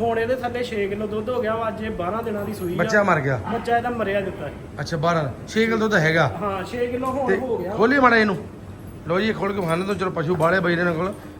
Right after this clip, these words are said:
Speaker 2: ਤੇ ਤੁਹਾਨੂੰ ਪਤਾ ਛੋਟੇ ਵੱਡੇ ਨਗ ਕਈ ਨਹੀਂ ਖੋਲੇ ਜਾ ਸਕਦੇ, ਉਹੀ ਪੁੱਛ ਲਾਂਗੇ ਡਿਟੇਲ ਆਪਾਂ। ਠੀਕ ਹੈ। ਹੈ ਪਹਿਲਾ ਸੂਆ ਜੀ?
Speaker 1: ਹੈ ਪਹਿਲਾ ਸੂਆ।
Speaker 2: ਪਹਿਲਾ ਸੂਆ।
Speaker 1: ਅਜੇ ਦੰਦਾਂ ਚੋਂ ਨਹੀਂ ਜਾਏ, ਸ਼ਾਇਦ ਦੋ ਦੰਦ ਹੋਵੇ
Speaker 2: ਠੀਕ ਆ,
Speaker 1: ਵੱਧ ਤੋਂ ਵੱਧ।
Speaker 2: ਠੀਕ ਆ।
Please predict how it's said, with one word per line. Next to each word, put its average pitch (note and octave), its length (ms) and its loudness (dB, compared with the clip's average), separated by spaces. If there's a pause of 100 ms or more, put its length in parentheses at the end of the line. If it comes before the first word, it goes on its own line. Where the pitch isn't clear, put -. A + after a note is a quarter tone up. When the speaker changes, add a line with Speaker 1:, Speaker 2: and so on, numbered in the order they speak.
(140)
Speaker 2:
ਤੇ - 40 -10
ਤੁਹਾਨੂੰ D#3 200 0
ਪਤਾ D#3+ 100 0
ਛੋਟੇ D3+ 220 0
ਵੱਡੇ D#3+ 200 0
ਨਗ D3+ 260 2
ਕਈ D3 200 -2
ਨਹੀਂ D#3 200 0 (200)
ਖੋਲੇ D#3 180 -2
ਜਾ D#3 160 0
ਸਕਦੇ, D3+ 260 -4 (340)
ਉਹੀ F3+ 160 0
ਪੁੱਛ D#3+ 180 -2
ਲਾਂਗੇ D3+ 280 0
ਡਿਟੇਲ B2+ 260 -8
ਆਪਾਂ। A2 160 -8 (1300)
ਠੀਕ A#2+ 160 -8 (800)
ਹੈ। F3+ 80 8
ਹੈ A#3 60 10
ਪਹਿਲਾ A#3+ 280 4
ਸੂਆ A#3+ 220 4
ਜੀ? E3+ 100 2 (200)
Speaker 1:
ਹੈ A3+ 140 -4
ਪਹਿਲਾ - 240 -8
ਸੂਆ। - 140 -10
Speaker 2:
ਪਹਿਲਾ F#3+ 260 2
ਸੂਆ। C#3+ 260 0 (120)
Speaker 1:
ਅਜੇ C4 100 -2 (100)
ਦੰਦਾਂ B3 260 -4
ਚੋਂ D4 120 -6
ਨਹੀਂ B3 180 -6
ਜਾਏ, C4 260 -4
ਸ਼ਾਇਦ A#3+ 280 -6
ਦੋ A3 260 -6
ਦੰਦ A#3 200 -6
ਹੋਵੇ A3+ 120 -4
Speaker 2:
ਠੀਕ F3+ 140 0
ਆ, - 40 0
Speaker 1:
ਵੱਧ - 100 0
ਤੋਂ - 80 -6
ਵੱਧ। G3 140 -6
Speaker 2:
ਠੀਕ D3+ 180 -4
ਆ। A2+ 40 -6